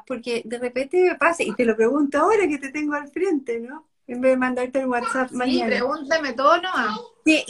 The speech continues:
Speaker 1: que, que de repente dice, no sé, Perico Los Palotes que comenzó a seguir. Ah, entonces voy a ver al Perico Los Palotes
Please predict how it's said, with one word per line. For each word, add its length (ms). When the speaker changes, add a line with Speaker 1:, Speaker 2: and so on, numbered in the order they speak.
Speaker 1:
que, 300
que 220
de 160
repente 480
dice, 520
no 140
sé, 640
Perico 480
Los 180
Palotes 760
que 100
comenzó 600
a 100
seguir. 680
Ah, 580
entonces 420
voy 300
a 100
ver 240
al 100
Perico 360
Los 180
Palotes 600